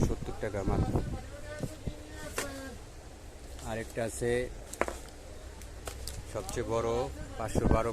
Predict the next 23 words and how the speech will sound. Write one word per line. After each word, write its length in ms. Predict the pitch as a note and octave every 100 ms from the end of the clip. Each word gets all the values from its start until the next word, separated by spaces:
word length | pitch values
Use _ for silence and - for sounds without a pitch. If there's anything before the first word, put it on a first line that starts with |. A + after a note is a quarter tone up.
| A2
মডেল, 220 | G#2 F#2+ - A2+
পাঁচ 140 | A2+ -
ঘাটের 240 | - - -
সুইচ, 260 | - - - - -
পাঁচটা 280 | - - - -
সুইচ 180 | - - -
থাকবে 280 | A#2+ - - -
এবং 120 | - A2+
পাঁচ 140 | A2 -
মিটার 220 | - G#2+ -
তার 120 | A2+ -
থাকবে। 260 | G#2 - F2 - - - - - - - - - - - - - - - -
তোশিবা 440 | A2+ - A2+ A#2+ B2 C3 - - A#2
নামে 200 | A2 A2+ G#2+
হবে, 220 | G#2+ A#2 B2+ - -
পাঁচশো 340 | A2+ A2 - A#2 C#3 - - - G#2+
বারো 200 | G#2 G#2
মডেল, 200 | G2+ F#2+ F2+ - - - - - - - - - - - - - - -
একশো 220 | - A#2 A2
আশি 160 | G#2+ -
টাকা 160 | A2 G2+ -
পিস। 200 | G#2+ - - - - - - - - - - - -
আমাদের 220 | - G#2+